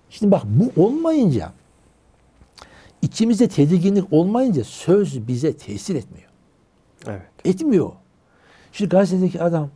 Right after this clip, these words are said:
Speaker 1: bakarak binlerce insan Müslüman oluyor ya şu anda. Bana bakarak olmuyor ya.
Speaker 2: Evet.
Speaker 1: Olmuyor. Abi o zaman ben bunun tedirginliğini çekmem lazım.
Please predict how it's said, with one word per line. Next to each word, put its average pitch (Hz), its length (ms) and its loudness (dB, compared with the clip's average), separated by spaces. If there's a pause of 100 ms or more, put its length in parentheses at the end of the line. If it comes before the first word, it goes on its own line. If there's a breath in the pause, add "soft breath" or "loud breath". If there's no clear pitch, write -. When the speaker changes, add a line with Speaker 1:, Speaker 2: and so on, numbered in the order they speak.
(760 soft breath)
Speaker 1:
bakarak 147 640 -2 (280)
binlerce 156 640 -2
insan 131 280 -8
Müslüman 123 380 -12
oluyor 104 380 -14
ya 104 60 -18 (100)
şu 147 200 -20
anda. 92 220 -16 (580)
Bana 160 180 -2
bakarak 185 300 -2
olmuyor 214 320 -2
ya. 151 180 -10 (720)
Speaker 2:
Evet. 104 240 -10 (240)
Speaker 1:
Olmuyor. 226 420 2 (600 soft breath)
Abi 170 200 0
o 190 60 0
zaman 175 280 2
ben 180 180 4
bunun 175 160 2
tedirginliğini 139 580 0
çekmem 240 400 -4
lazım. 143 340 0